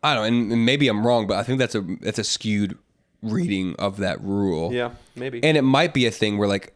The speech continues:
Speaker 1: I can totally see why in a, we, we've talked about this before, like, your opinions of purity culture, right? In that kind of culture where that narrative can be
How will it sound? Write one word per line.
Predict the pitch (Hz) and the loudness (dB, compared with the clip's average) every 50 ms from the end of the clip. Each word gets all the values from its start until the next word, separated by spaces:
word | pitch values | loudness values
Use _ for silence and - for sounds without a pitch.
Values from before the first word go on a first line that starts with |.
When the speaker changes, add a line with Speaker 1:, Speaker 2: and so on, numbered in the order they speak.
| _ _ - | _ _ -2
Speaker 1:
I | 151 | 0
can | 160 180 165 | 2 2 2
totally | 139 202 226 175 135 | 2 2 2 2 2
see | - - 135 | 0 0 0
why | 113 117 117 113 107 101 98 - _ _ _ _ _ _ _ _ - | 2 2 2 2 2 0 -2 -6 _ _ _ _ _ _ _ _ 2
in | 139 139 131 120 113 107 - - _ _ _ _ _ _ _ _ _ _ _ _ _ _ - - | 4 4 6 4 4 2 0 -6 _ _ _ _ _ _ _ _ _ _ _ _ _ _ -2 0
a, | 120 113 110 104 104 101 98 95 95 - - - - - | 2 2 2 2 2 2 2 0 -2 -4 -12 -16 -6 0
we, | 135 139 | 2 2
we've | 127 123 135 127 | 4 4 2 2
talked | 135 120 104 | 2 0 0
about | 98 104 98 | 0 -2 -4
this | 98 92 | -4 -6
before, | - 98 95 - - 95 98 | -8 -10 -10 -6 -2 -2 0
like, | 98 95 95 | 0 -2 -2
your | 101 98 98 | -2 -2 -2
opinions | 98 - - 95 95 92 92 | -2 -2 -4 -4 -4 -4 -6
of | 90 - | -8 -6
purity | - 110 110 104 95 | -2 -2 -2 -2 -2
culture, | - 101 85 - - - 95 95 - _ - - - _ _ - | -4 -4 -6 -6 -4 -6 -6 -6 -6 _ -18 -20 -20 _ _ -4
right? | 104 101 104 107 - - _ _ _ _ _ _ _ _ - | -2 0 -2 -2 -4 -14 _ _ _ _ _ _ _ _ 0
In | 127 123 | 2 4
that | 117 117 107 | 4 2 2
kind | - 117 107 | 2 0 -2
of | - | 0
culture | - 107 110 104 - - 110 104 | 0 0 0 0 -2 -2 0 0
where | 98 101 104 101 98 92 - - _ _ _ - - _ _ _ _ _ _ - | 2 2 2 2 2 0 -2 -6 _ _ _ -20 -20 _ _ _ _ _ _ -4
that | 120 107 104 101 | -2 0 0 2
narrative | 117 107 110 110 113 107 104 - - | 2 2 2 2 2 2 0 -2 -4
can | - 107 98 | -4 -2 -2
be | 98 98 95 | 0 -2 -2